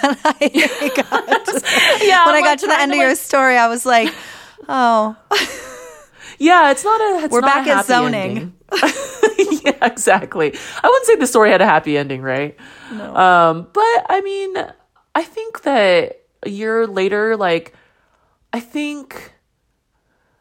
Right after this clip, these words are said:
Speaker 2: it's hard to say we're in a fundamentally different place.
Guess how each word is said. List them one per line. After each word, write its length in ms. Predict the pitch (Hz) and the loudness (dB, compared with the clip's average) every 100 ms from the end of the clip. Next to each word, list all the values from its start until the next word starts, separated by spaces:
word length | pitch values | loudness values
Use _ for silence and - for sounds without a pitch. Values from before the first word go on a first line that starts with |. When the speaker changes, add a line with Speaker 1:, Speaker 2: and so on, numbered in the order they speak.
| _ | _
Speaker 2:
it's 100 | 240 | -8
hard 160 | 277 330 | -2 -2
to 80 | 311 | -2
say 200 | 233 214 | 0 0
we're 140 | 214 | 0
in 80 | 196 | -2
a 40 | |
fundamentally 560 | 175 160 151 143 143 160 | -4 -6 -6 -8 -8 -8
different 360 | 156 156 160 - | -8 -8 -10 -12
place. 640 | - 123 202 233 - | -10 -8 -6 -8 -10